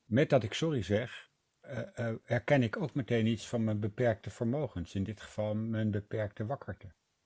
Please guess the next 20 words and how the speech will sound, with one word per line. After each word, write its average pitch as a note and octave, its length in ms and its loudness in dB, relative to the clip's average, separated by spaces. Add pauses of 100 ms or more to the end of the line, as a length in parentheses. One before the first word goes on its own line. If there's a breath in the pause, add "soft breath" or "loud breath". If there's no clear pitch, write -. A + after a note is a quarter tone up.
Hè, C3 160 -12
dus G2+ 180 -10
ik F#2+ 100 -20
ben G#2 300 -2 (920 soft breath)
eh, F#2+ 520 -4 (1400)
weet F#2 400 -8
ik, F2+ 120 -8
ja, G2 260 -2
hoe F2 120 -8
moet F#2 200 -2
je - 60 -14
het - 80 -12
noemen, G2 220 2
nalatig G2+ 680 2
of A2+ 180 -8
onkundig G#2 760 0
of, G2+ 560 -8
eh, G2 180 -4
onmachtig. G#2+ 960 0
Eh, G2 400 -8